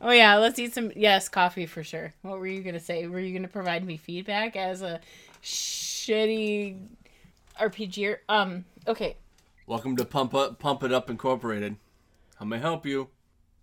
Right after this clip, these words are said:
Speaker 1: Yeah, we're looking for Rod Sterling.
Speaker 2: Rod Sterling is no longer in our employment, or no longer in our employ.
Speaker 1: Um, can you give me a little bit more information regarding when he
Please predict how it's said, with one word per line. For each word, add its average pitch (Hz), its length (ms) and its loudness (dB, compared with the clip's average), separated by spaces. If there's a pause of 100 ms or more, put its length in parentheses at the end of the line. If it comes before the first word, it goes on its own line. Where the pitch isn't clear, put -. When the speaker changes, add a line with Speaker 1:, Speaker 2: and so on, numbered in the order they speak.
(120)
Speaker 1:
Yeah, 220 220 4
we're 196 160 0
looking 220 320 -4
for 202 1120 0
Rod 190 520 2
Sterling. 180 840 -6 (580)
Speaker 2:
Rod 117 320 0
Sterling 127 380 -2
is 107 140 -6
no 110 240 -4
longer 117 420 -2
in 110 220 -4
our 110 200 -4
employment, 95 500 -6 (760)
or 92 160 -16 (120)
no 104 160 -6
longer 107 340 -6
in 107 200 -8
our 110 180 -6
employ. 101 400 -8 (760)
Speaker 1:
Um, 196 640 -8
can 233 160 -6
you 233 720 -4 (640)
give 247 140 -6
me 240 120 -2
a 220 40 -4
little 226 220 0
bit 214 120 -2
more 208 180 -4
information 208 540 -4
regarding 196 560 -6
when 185 180 -6
he 180 640 -4